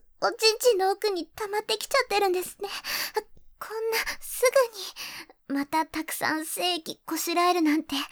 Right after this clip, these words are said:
お兄さんのおちんちんは頑張り屋さんなんですね。じゃあ、行くときは、お互いにギュッてしながら、恋人みたいに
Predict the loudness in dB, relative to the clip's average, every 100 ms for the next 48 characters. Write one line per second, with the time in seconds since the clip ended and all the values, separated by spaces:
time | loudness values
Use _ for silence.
0 | -8 -8 -14 -20 _ -10 -6 2 4 4
1 | 0 0 -4 -6 -4 -4 -4 -6 -6 -6
2 | -8 -6 -10 -12 -14 _ _ _ _ 4
3 | 4 6 4 4 2 2 0 -2 -4 -4
4 | -4 -8 -8 -10 -10 -10 -10 -12 -16 _
5 | _ _ -16 -14 -14 _ _ -6 -4 -6
6 | -8 -14 _ _ _ 0 2 2 -2 -14
7 | -16 _ _ _ -2 0 0 -2 -2 -6
8 | -4 -4 -4 -8 -14 _ _ _ _ _
9 | _ -16 -6 -6 -2 -2 -2 -4 -6 -10
10 | -20 _ _ _ _ _ _ _ -4 2
11 | 2 0 _ -4 0 2 2 2 2 0
12 | 0 -2 -8 -10 -18 _ _ _ 0 4
13 | 6 6 6 2 4 4 4 0 -8 -14